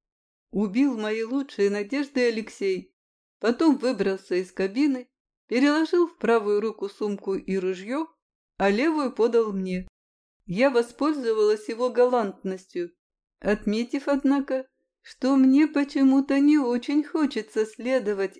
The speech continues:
за гостеприимными хозяевами в их обиталище. Будто идя навстречу моему пожеланию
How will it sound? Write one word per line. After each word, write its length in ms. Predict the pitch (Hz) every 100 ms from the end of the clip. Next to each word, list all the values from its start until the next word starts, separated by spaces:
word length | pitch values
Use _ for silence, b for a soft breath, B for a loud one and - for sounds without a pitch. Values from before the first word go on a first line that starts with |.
| _
за 260 | 180 185 233
гостеприимными 1080 | 208 226 - 214 208 226 254 233 208 202 196
хозяевами 1040 | - 202 208 285 320 247 190 185 180 175 _ _ _ 180
в 100 | 202
их 200 | 262 277
обиталище. 1000 | 269 277 240 214 202 196 - 185 190 _ _ _ _ _ _ _ _ _
Будто 500 | 170 247 330 - 208
идя 220 | 214 220 254
навстречу 640 | 220 208 208 240 247 214
моему 340 | 208 214 226
пожеланию 800 | 214 202 202 226 277 311 196 185